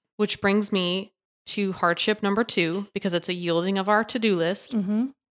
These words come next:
Speaker 1: And that's Sabbath feels hard because of the deadline. Um, Sabbath stressed me out. I put, and still stresses me out. And I had to figure out why. So, um,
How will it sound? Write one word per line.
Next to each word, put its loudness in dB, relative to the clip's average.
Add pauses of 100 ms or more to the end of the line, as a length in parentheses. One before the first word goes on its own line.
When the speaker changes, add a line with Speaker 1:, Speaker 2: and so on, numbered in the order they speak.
(400)
Speaker 1:
And 2
that's 4
Sabbath 2
feels 2
hard 2
because 0
of -4
the -8 (120)
deadline. 0 (600)
Um, 2
Sabbath 4
stressed 2
me 4
out. 6
I -4
put, -8
and -4
still -4
stresses -6
me -2
out. 0 (800)
And 4
I 6
had 4
to 2 (120)
figure 0
out 4
why. 2 (640)
So, 6
um, 0